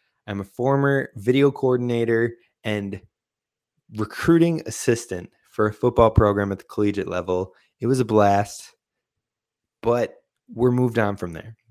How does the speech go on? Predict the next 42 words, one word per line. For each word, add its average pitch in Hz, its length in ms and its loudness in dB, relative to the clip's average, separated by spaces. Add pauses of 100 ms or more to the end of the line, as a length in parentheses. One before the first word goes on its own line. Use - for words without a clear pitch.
(460)
And 104 140 0
now 113 200 2
what 110 140 2
we're 107 100 0
doing 104 220 -2
is 98 180 -8
we're 98 80 -12
talking 92 360 -10
Gophers. 85 420 -10
So 107 100 -6
I 104 80 -4
wanna 127 140 -4
give 113 180 -2
you 110 360 -4
the 104 80 -6
full 110 240 -2
experience 90 520 -8
behind 117 400 -4
the 113 60 -6
scenes. 92 380 -10 (640)
As 123 200 -2
we 143 100 -4
get 135 200 0
into 135 180 -4
the 127 80 -4
season 131 340 -4
for 123 160 -8
football, 143 380 4
especially, 135 520 -2 (320)
I'll 131 160 2
break 127 340 -2
down 123 280 -4
reports 123 560 -2
of 104 120 -8
what 104 220 -2
we, 104 120 -4 (100)
like, 104 240 -6
what 131 300 2
we 147 120 6
would 139 200 -2
look 101 180 -4
at, 78 160 -8